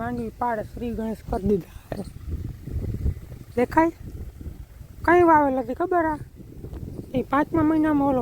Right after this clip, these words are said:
માવઠું આવ્યું હતું ને, પાંચ સાત તારીખે આપણે વાવ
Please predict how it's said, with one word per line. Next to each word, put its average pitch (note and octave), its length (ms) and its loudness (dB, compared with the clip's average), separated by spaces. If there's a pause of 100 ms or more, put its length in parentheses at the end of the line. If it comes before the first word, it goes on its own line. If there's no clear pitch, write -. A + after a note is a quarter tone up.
માવઠું C#4+ 340 4
આવ્યું F#4 280 8
હતું F#4 200 2
ને, D4+ 60 -2 (300)
પાંચ C4+ 200 0 (100)
સાત C#4+ 220 2 (100)
તારીખે C4+ 360 2
આપણે A#3 300 0
વાવ B3 180 8